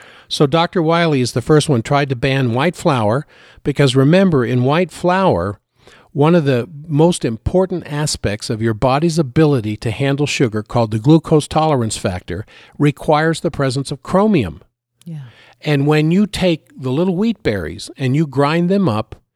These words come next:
Speaker 1: and you separate the bran and you separate the germ and then you bleach the flour that's left, ninety-eight percent of the chromium that's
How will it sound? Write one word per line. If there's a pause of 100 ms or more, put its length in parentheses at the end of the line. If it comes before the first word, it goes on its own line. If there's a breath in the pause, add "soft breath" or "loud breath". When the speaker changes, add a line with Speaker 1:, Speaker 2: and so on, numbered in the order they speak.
(320 soft breath)
Speaker 1:
and
you
separate
the
bran
and
you
separate
the
germ
and
then
you
bleach
the
flour
that's
left, (840 soft breath)
ninety-eight
percent
of
the
chromium (200)
that's